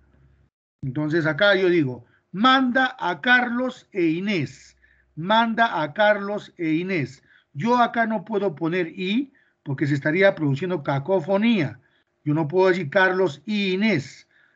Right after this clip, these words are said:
A eso se llama cacofonía, encuentro de dos vocales que tienen la misma fuerza y el mismo sonido. ¿Te das cuenta? Entonces, para evitar esa cacofonía, es que yo estoy utilizando la E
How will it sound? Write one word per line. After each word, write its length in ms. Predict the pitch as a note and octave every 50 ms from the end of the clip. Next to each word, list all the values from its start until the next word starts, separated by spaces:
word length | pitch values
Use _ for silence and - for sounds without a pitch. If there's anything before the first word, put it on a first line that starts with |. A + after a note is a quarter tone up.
| _ _ _
A 180 | - C#3 D#3 F#3+
eso 120 | G#3 G3+
se 60 | D#3+ F#3+
llama 180 | G3 G3 F#3+
cacofonía, 460 | F#3 E3 D3 D3+ C#3+ F3 G3 G#3 F3+
encuentro 460 | D#3 D3 C#3 A#2+ F#3+ G3 G3 F3 F#3 E3+
de 80 | D#3+
dos 180 | D#3+ F#3 F3 D#3
vocales 560 | D3+ D3+ D3 C#3 G3+ F#3+ D#3 D3 E3 D3+ C#3+ - - - _ _
que 120 | _ C3+ B2+
tienen 220 | D3 F3 F3 D#3+
la 80 | D3+ D3
misma 260 | D#3+ D3+ D3 D3 C3+
fuerza 280 | - F#3+ F#3+ E3+ F3
y 40 | D#3+
el 60 | C#3+ D3
mismo 160 | D3 D3+ C#3+
sonido. 400 | C3+ D3+ F3+ G#3 F#3+ D3 A#2 - - _ _ _ _ _ _ _ _ _ _ _ _ _ _ _
¿Te 80 | - C#3
das 100 | D3+ C#3+
cuenta? 380 | - G#3+ G3 D#3 - - - _ _ _ _ _ _ _ _ _ _ _
Entonces, 640 | - C3+ C3 D#3+ F3 D#3+ C#3+ D#3 F#3 - - - - _
para 200 | _ D#3+ D#3+ D#3+
evitar 340 | D#3 D3 D#3+ C#3+ F3+ A#3 A#3+
esa 160 | A#3+ A3+ A3+
cacofonía, 640 | G#3 A3 A#3 A3 F#3+ A#3 A#3 A3+ G#3+ G#3 G#3+ A3+ A3+ - - - _ _ _
es 140 | C#3 C3+ -
que 140 | - C3+
yo 100 | C3 D3+ D#3+
estoy 220 | D3+ - E3+ E3+
utilizando 480 | F3 D#3+ F3 E3 E3+ C#3 F3+ F3+ F3+ F#3+
la 180 | G3 G#3 G#3 F#3+
E 240 | E3+ G3 G3+ -